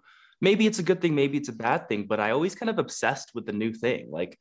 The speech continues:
whether that was fitness or real estate. Like, if I was learning something new, I committed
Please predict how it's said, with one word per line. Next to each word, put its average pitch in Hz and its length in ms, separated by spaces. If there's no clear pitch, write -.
whether 127 260
that 123 220
was - 160
fitness 143 540
or 101 100
real 123 240
estate. 139 300
Like, 113 180
if 113 100
I 127 80
was 135 160
learning 175 300
something 139 340
new, 127 460
I 120 100
committed 117 480